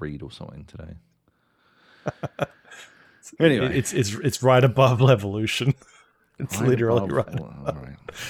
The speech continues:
Speaker 2: It's a
Speaker 1: Okay.
Speaker 2: picture, Joe. Pit-, click the picture.
Speaker 1: Click the picture. The files
Speaker 2: Yeah.
Speaker 1: are in the computer.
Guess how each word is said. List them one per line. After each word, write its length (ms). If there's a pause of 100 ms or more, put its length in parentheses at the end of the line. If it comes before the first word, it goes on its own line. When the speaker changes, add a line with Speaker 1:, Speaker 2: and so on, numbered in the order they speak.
(160)
Speaker 2:
It's 120
a 40
Speaker 1:
Okay. 80
Speaker 2:
picture, 280
Joe. 340 (200)
Pit-, 280 (100)
click 200
the 80
picture. 440 (1040)
Speaker 1:
Click 440 (140)
the 120
picture. 420 (540)
The 80
files 420
Speaker 2:
Yeah. 100
Speaker 1:
are 120
in 300
the 80
computer. 420